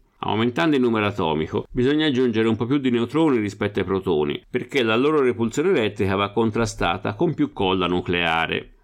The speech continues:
Sulle pareti della valle ci sono nucleotidi instabili, che possono decadere in genere per emissione beta, ovvero un elettrone per quelli con troppi neutroni, o con emissione di un positrone per quelli con troppi protoni.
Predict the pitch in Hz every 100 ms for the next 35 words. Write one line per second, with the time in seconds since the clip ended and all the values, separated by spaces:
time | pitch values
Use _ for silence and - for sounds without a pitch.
0 | _ _ - 311 294 143 127 123 117 110
1 | 104 95 85 92 123 190 196 190 156 135
2 | 135 131 143 120 107 - 175 104 82 82
3 | 120 _ _ 151 147 156 135 123 117 117
4 | 131 110 92 101 110 110 92 87 85 95
5 | 92 98 - 104 90 135 185 131 98 -
6 | - 95 110 117 104 98 90 90 160 214
7 | 139 98 - - 101 113 110 107 98 98
8 | 107 104 104 101 95 - 90 76 62 -
9 | - - 156 175 147 131 123 156 127 120
10 | 110 123 160 202 135 107 90 123 - 214
11 | 202 113 87 92 101 101 98 - 87 90
12 | 85 82 80 78